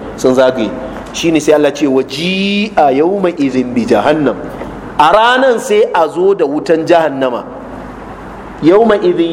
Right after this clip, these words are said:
yatadhakkaru al-insan." A ranan ne dan adam zai, zai tuna, zai wa'aztu. "Wa anna lahu dhikra," tunatarwan ba zai mai amfani ba.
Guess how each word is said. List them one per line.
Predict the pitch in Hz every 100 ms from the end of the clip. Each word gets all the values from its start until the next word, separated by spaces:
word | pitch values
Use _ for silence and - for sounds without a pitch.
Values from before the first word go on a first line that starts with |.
| 160
yatadhakkaru | 160 147 185 - 175 156 139
al-insan." | 139 131 135 120 - -
A | 151
ranan | 165 202 220 190
ne | 165
dan | 175 175
adam | 175 156 143
zai, | 170 147 113 - -
zai | 147 202 202
tuna, | 233 220 - 120
zai | 143 226
wa'aztu. | 220 208 170 - 202 214 - - - - - - - - - -
"Wa | 143 143
anna | 208 214 190 160
lahu | 151 151
dhikra," | 139 147 147 127 127 120 -
tunatarwan | 214 220 220 233 220 208
ba | 226
zai | 269 320
mai | 269
amfani | 233 196 170 165 160
ba. | 156